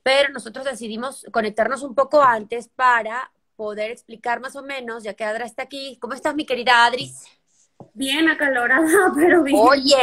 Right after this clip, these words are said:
Speaker 1: Heidi, tú, o sea, los cachetes <laughs> rojos.
Speaker 2: Tengo mucho calor, de verdad. No sé si es porque tengo la ropa blanca, pero estoy así.
Speaker 1: Estamos todos vestidos de, bueno, lo, bueno,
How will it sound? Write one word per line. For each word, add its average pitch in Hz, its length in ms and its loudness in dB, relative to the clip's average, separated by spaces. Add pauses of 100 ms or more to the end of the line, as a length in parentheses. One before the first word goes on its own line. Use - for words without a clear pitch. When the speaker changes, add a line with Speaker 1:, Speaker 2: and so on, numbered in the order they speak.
Speaker 1:
Heidi, 294 580 2
tú, 320 120 -8
o 269 220 -2
sea, 247 200 -4
los 247 160 -8
cachetes 247 600 -10 (200)
<laughs> 233 120 -18 (560)
rojos. 403 720 -2 (1700)
Speaker 2:
Tengo 370 280 4
mucho 392 260 2
calor, 311 380 4
de 403 100 4
verdad. 302 480 2
No 311 140 -6
sé 339 100 0
si 339 80 2
es 339 60 -2
porque 320 340 -8 (120)
tengo 294 240 -2
la 294 120 -2
ropa 262 240 -6
blanca, 277 440 -2
pero 285 180 0
estoy 277 220 0
así. 285 540 -4 (520)
Speaker 1:
Estamos 226 300 -18
todos 277 380 -10
vestidos 226 360 -12
de, 269 80 -10
bueno, 202 240 -10
lo, 196 220 -14
bueno, 185 280 -14